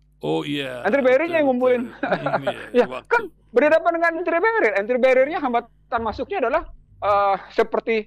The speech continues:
Speaker 2: dirasakan oleh banyak orang bahwa partai membangun namanya hambatan masuk. Jadi,
Speaker 1: Hmm.
Speaker 2: eh, pasal enam A dan hambatan masuk dibikin oleh partai dalam konstruksi cagup dan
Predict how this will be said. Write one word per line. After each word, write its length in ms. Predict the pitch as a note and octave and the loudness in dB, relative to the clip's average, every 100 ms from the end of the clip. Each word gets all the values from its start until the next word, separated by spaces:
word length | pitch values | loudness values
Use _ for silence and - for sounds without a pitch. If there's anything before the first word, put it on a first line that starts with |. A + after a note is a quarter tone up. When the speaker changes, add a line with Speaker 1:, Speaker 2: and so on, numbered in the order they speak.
| _ _ _ | _ _ _
Speaker 2:
dirasakan 500 | C#3 G3 A#3 A#3 A3+ | 0 4 4 2 0
oleh 120 | A3 | 2
banyak 220 | G#3 G#3+ G#3+ | 2 0 -2
orang 280 | A#3 D4 F#3+ | 0 0 2
bahwa 180 | F3 F3 | 0 0
partai 280 | F3 F3 | -4 -2
membangun 360 | F3 D#3+ D#3+ D#3+ | -4 0 0 0
namanya 300 | D3+ D3+ D#3 | -2 -2 -2
hambatan 360 | D3+ C#3 C#3 C3+ | -2 -2 -2 -2
masuk. 320 | C3 C3 C#3 | -2 -4 -2
Jadi, 260 | G3 C#4 D4+ | 0 0 -4
Speaker 1:
Hmm. 420 | C#3 C#3 C3 B2 | -12 -18 -18 -10
Speaker 2:
eh, 340 | - F3+ F#3 F3+ | 0 2 4 2
pasal 360 | D4+ D4 F4+ | 0 2 0
enam 180 | C#4+ A3 | 0 -2
A 180 | G#3+ - | 0 0
dan 180 | - F#3 | 0 0
hambatan 420 | G3 G3 - C4 | 0 -2 0 0
masuk 240 | G3+ F3 A3 | -2 -4 -6
dibikin 300 | F3+ B3 C4 | -4 -2 -2
oleh 180 | A#3 F3+ | 0 0
partai 440 | D3 A#2 - G2+ | -2 -6 -6 -6
dalam 240 | E3+ D3+ D#3+ | -2 -2 -2
konstruksi 420 | D#3+ A3+ A3 - | -6 -4 -4 -4
cagup 360 | - A#2+ - | -2 -2 -2
dan 240 | G3 B2 | -2 -4